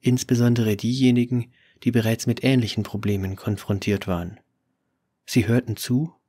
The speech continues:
nahmen Wissen auf, überdachten es. Unterdessen deutete der Mann der Schriften in die Richtung eines großen Mannes,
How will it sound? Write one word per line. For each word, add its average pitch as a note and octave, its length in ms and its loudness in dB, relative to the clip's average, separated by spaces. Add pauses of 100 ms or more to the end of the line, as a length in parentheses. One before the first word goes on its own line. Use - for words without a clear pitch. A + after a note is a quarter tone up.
(540)
nahmen A2 400 2
Wissen A#2+ 300 0
auf, B2 420 -2 (180)
überdachten A#2+ 640 -2
es. - 320 -14 (2000)
Unterdessen B2 580 0
deutete C3 400 2
der A2+ 120 -2
Mann G#2+ 200 0
der B2 140 2
Schriften B2+ 420 0
in A#2 140 0
die A#2 80 0
Richtung B2 360 0
eines G#2 260 -4
großen B2 380 0
Mannes, F#2+ 440 -2